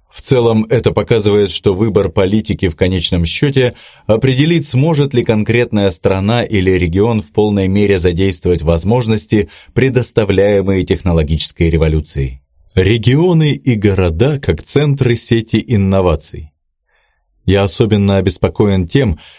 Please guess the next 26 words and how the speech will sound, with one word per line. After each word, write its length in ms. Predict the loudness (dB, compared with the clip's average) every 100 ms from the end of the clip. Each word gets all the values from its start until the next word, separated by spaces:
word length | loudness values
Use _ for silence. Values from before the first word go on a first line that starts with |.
| -4
какое 320 | -2 0 0
воздействие 760 | 0 0 0 0 0 0 0 0
автоматизация 800 | 0 0 0 0 0 0 0 0
окажет 400 | 0 0 0 0
на 80 | 0
некоторые 480 | 0 0 0 0
страны 540 | -2 -2 0 0 0 0
и 60 |
регионы, 580 | 0 0 2 2 0 -2 -6 -16 -4
особенно 560 | -4 0 0 2 2
в 80 | 0
случае 520 | -2 0 0 0 0
быстро 680 | 0 0 0 -2 -2 0 2
растущих 680 | 2 -2 -2 -2 0 -2 0
рынков 420 | 0 2 0 -2 -2
и 140 | -2 0
развивающихся 880 | 2 2 2 2 0 -2 -4 -2 -4
стран – 440 | 0 0 0 -4 _ -6
где 280 | -2 2 2
она 180 | 2 2
может 340 | 0 0 0
резко 400 | 0 0 0 -2
подорвать 560 | 0 0 2 2 0 -2
их 140 | -6
сравнительные 800 | -2 -2 0 0 0 0 2 0
преимущества 920 | 0 0 2 0 0 -2 -2 -2 -2